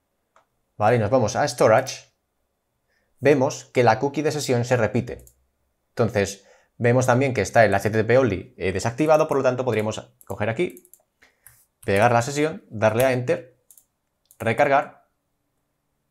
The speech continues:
y ya estaríamos dentro del sistema. Y vemos dos aplicaciones, ¿vale? Entonces hemos accedido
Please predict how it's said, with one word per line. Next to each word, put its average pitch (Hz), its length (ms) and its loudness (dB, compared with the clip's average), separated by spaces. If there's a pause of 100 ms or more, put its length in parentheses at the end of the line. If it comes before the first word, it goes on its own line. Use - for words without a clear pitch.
(540)
y 147 120 -2
ya 165 80 4
estaríamos 156 380 2
dentro 127 220 0
del 127 100 0
sistema. 135 480 0
Y 127 100 0
vemos 151 360 0
dos 151 140 2
aplicaciones, 95 580 -2 (300)
¿vale? 127 140 4
Entonces 113 440 2
hemos 147 220 -2
accedido 160 640 -2